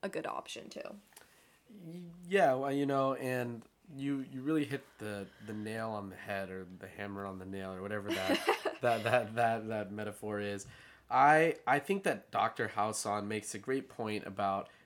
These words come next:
Speaker 2: being concise in your responses while addressing the general public. I don't know if you guys, you listeners have already heard, but I tend to ramble sometimes,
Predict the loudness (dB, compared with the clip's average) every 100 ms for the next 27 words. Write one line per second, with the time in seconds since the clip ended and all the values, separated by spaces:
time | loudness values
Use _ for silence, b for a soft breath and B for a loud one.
0 | _ -2 -2 -2 -4 -4 -2 -2 -2 -2
1 | -4 -4 -4 -6 -8 -6 -6 -6 -8 -10
2 | -6 -6 -6 -6 -8 -8 -8 -8 -10 -12
3 | -10 -10 -10 -8 -8 -8 -10 -14 B B
4 | -2 0 0 -2 -2 -8 -4 -2 0 0
5 | -4 -8 -6 -4 -2 -4 -4 -4 -2 0
6 | 0 0 -2 -2 0 2 4 4 4 -2
7 | -2 -2 -2 -2 0 -2 -4 -6 -4 -2
8 | 0 2